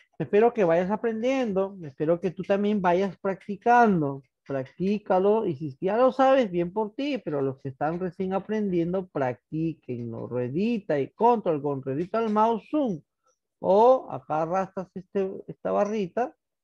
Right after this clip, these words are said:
o utilizas el más o el menos. Ahora, si quieres trabajar con, con otros valores, acá está el botoncito, haces clic, donde está el número, haces clic,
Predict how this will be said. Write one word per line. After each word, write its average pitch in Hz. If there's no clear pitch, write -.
o 143
utilizas 143
el 226
más 196
o 135
el 123
menos. 113
Ahora, 139
si 131
quieres 185
trabajar 185
con, 156
con 147
otros 196
valores, 233
acá 160
está 151
el 160
botoncito, 214
haces 214
clic, 277
donde 147
está 139
el 208
número, 247
haces 208
clic, 277